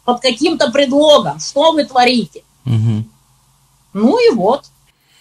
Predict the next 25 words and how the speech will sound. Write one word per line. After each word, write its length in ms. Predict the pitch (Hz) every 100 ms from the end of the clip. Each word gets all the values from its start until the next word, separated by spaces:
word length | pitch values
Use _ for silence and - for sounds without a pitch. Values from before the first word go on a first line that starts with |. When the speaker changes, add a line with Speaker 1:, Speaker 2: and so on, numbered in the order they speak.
| _ _ _ - - _ _ _ -
Speaker 2:
Да, 340 | 127 156 117
это 160 | 117 123
все 180 | -
печально 460 | 127 131 160 123 107
слушается. 680 | - 165 175 147 127 - 127
Но 180 | 135 151
вот 100 | 127
сейчас 220 | 151 127
последние 520 | 143 131 135 147 143
новости 440 | 147 175 175 - 127
тоже. 280 | 147 117 117
Египет 460 | 127 135 151 123
отказывается 720 | 127 127 147 120 120 117 -
принимать 520 | 123 123 131 131 127
беженцев. 680 | 113 170 190 175 165 160 135 - _ - 120
Соответственно, 800 | - 123 143 131 - 117 110 98 107
максимум, 500 | 123 143 139 139 127
что 160 | 143
это 180 | 131 127
сделает, 380 | 120 139 127 127
это 160 | 110
перенаправит 680 | - 127 127 127 135 127 113
в 20 | 120
Европу. 720 | 127 143 175 170 139 131 123
Соответственно, 540 | - 113 131 123 -